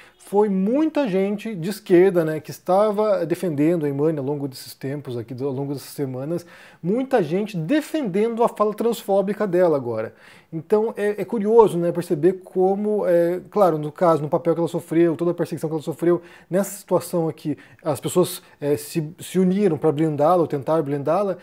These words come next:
mas nesse caso aqui, estão tentando blindar uma fala que é transfóbica sob o pretexto de que é preciso compreender o contexto dessa fala. Ou seja, ela é uma mulher muçulmana, num país que tem, sabe, leis rigorosíssimas em relação à comunidade L G B T Q I mais,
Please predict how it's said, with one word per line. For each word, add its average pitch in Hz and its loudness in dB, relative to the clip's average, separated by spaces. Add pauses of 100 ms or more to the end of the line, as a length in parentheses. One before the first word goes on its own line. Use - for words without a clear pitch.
(240)
mas 226 0
nesse 214 -6
caso 185 0
aqui, 220 -6 (200)
estão 226 0
tentando 208 -2
blindar 175 0
uma 226 -4
fala 196 -2
que 185 -8
é 208 -8
transfóbica 208 -4
sob 294 2
o 254 -4
pretexto 233 -4
de 214 -10
que 226 -6
é 226 0
preciso 220 -8
compreender 214 -2
o 196 4
contexto 190 -2
dessa 175 -8
fala. 110 -8 (260)
Ou 170 -2
seja, 113 -8 (260)
ela 160 2
é 151 2
uma 143 -2
mulher 139 -4
muçulmana, 220 0 (200)
num 180 -2
país 151 0
que 160 -6
tem, 151 -4
sabe, 127 -6
leis 160 0
rigorosíssimas 156 -2
em - -8
relação 143 -10
à - -12
comunidade 135 -8
L 131 -6
G 131 -6
B 123 -6
T 131 -8
Q 131 -12
I 123 -8
mais, 165 -4